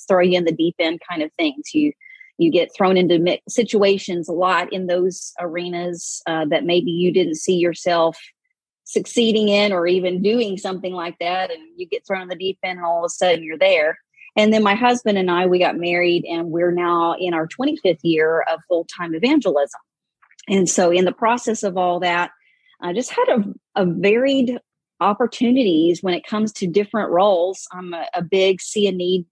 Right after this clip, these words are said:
find a way to meet it kind of person. And so a lot of times, and we've,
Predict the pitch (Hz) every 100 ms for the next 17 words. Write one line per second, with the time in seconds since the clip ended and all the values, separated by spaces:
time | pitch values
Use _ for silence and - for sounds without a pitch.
0 | _ _ 190 185 175 180 175 170 180 160
1 | - - - 196 180 - - 170 - 262
2 | 320 _ - - - - 190 185 208 185
3 | 185 180 180 202 226 247 285 269 262 233
4 | 214 214 208